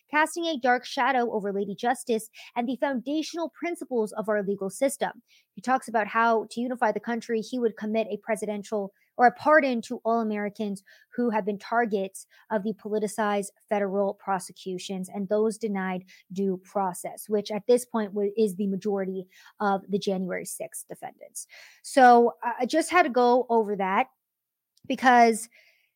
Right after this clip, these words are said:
this is the real world repercussion of the manipulation of our language and the censorship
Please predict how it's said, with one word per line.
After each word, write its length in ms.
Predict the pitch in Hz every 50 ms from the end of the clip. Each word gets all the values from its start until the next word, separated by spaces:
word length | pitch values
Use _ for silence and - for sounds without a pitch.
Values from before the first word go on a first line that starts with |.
| - 240
this 300 | 214 285 339 339 339 381
is 180 | 381 330 285
the 140 | 262 302 269
real 420 | 220 233 254 254 262 262 262 269
world 460 | 240 220 233 233 233 233 233 233 226 220 226
repercussion 1120 | 226 196 214 226 233 240 240 - 277 269 - - - 220 208 208 - - 233 226 220 226
of 160 | 214 220 208
the 100 | 208 214
manipulation 840 | 214 214 208 214 220 214 220 233 247 220 226 240 233 202 - 262 247 240
of 140 | 240 220
our 140 | 247 247 247
language 640 | 226 220 208 208 202 202 190 208 208 208 202 196 - 208
and 160 | 208 202 202
the 60 | 202 196
censorship 840 | - 226 226 247 240 - 254 254 - - - 254 233 233 220 -